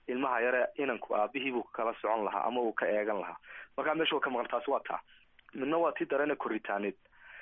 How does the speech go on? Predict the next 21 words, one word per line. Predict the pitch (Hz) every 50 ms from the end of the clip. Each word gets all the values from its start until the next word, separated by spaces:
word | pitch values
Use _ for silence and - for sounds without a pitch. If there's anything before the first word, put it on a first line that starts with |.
| - - - _ -
Ta | - 120
kale | - 143 160 170
imanaysa | 170 175 180 156 - 156
waxa | 156 156 151
weeye, | 147 127 - 127
ilmihii | 127 127 147 160 160 156 147 131
yaraa | 110 101 98 -
inuu | 135 147 143 131
noqdo | 120 113 104 - 120 135 143 - - - - - - - - - - -
ilmo, | 123 127 120 120 123 123 131 143 151 151 - - - _ - - - - - _ _ -
waxa | - - 120
weeye, | 117 131 131 131 - - -
cadaawadi | - - 120 120 120 117 117 117 117 110
bulshada | 107 117 113 - - 127 120
ugu | 113 110 113
jirto. | - - 87 - - - - _ _ _ _ _ _ _ _ _ _ -
Waayo, | 104 117 135
waxa | 143 139 139
weeye, | 151 151 151 127 117
ilmihii | 123 131 147 151 147
yaraa | 135 120 107 85